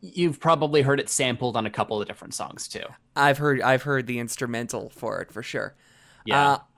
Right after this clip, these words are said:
Speaker 2: also on here, you know, we've got, um,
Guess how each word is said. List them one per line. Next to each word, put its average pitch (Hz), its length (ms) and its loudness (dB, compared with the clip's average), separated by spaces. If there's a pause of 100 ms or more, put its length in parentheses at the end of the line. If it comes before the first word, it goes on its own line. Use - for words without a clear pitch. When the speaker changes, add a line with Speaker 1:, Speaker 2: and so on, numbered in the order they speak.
Speaker 2:
also 196 520 2
on 151 300 0
here, 143 300 0
you 131 140 0
know, 131 180 0
we've 127 240 -4
got, 123 400 0
um, 123 500 0